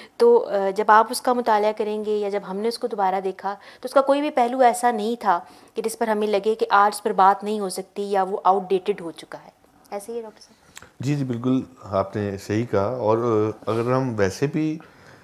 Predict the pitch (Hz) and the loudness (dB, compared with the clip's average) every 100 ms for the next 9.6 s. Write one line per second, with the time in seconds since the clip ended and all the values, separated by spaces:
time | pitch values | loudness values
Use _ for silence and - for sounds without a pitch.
0 | _ _ 123 117 110 143 156 147 123 127 | _ _ -2 -2 -2 -4 -4 0 2 2
1 | 123 123 - _ _ _ _ _ _ _ | 2 -2 -12 _ _ _ _ _ _ _
2 | - 107 113 127 139 123 123 127 127 - | -10 0 0 2 0 2 0 -2 -4 -8
3 | - - - - 113 117 - 110 110 101 | -18 -20 -16 -6 -2 -2 0 2 2 2
4 | 98 110 107 95 98 98 - _ 95 92 | 0 2 2 0 0 -4 -14 _ -8 -4
5 | 98 101 98 95 92 95 90 95 95 - | -4 -4 -4 -4 -4 -6 -4 -2 -2 -2
6 | 92 - 95 87 - 123 120 101 - 208 | -8 -4 -6 -6 -10 -10 -8 -8 -8 -8
7 | 92 82 80 - 98 92 82 78 76 76 | -6 -8 -10 -8 -6 -6 -8 -8 -10 -12
8 | - - 202 - - - 107 113 113 98 | -18 -20 -20 -20 -14 -10 -4 2 4 4
9 | - 95 - 90 82 | 2 -8 -6 -6 -6